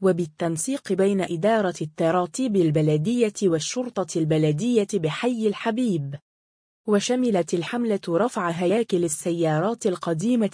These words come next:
وإزالة مختلف الشوائب التي تشوه المظهر العام،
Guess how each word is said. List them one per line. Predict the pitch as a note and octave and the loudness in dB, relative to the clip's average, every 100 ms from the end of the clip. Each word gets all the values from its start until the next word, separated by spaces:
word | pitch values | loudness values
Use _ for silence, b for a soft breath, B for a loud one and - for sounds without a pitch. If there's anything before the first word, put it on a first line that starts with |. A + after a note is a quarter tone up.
| G3+ | 0
وإزالة | D#3+ D#3 D#3+ D#3 A3+ A#3+ E3+ D#3+ | 0 0 0 0 2 0 0 -2
مختلف | D#3+ D3+ - B3+ A3+ - | -2 -4 -2 -2 -2 -4
الشوائب | - - F3 G3+ A#3+ A3 G3+ | -6 0 0 2 0 -4 0
التي | F3+ F3 G3+ - F3 | 0 2 -2 -2 -4
تشوه | D#3 D#3 A#3+ A#3+ F3 D3+ E3 | -4 -4 -2 0 -2 -2 -2
المظهر | E3 A3 G#3 E3+ D#3+ D#3 | 0 -2 -2 -2 -2 0
العام، | D#3 D#3 A3 A#3+ C4 | 0 -2 -2 -2 -2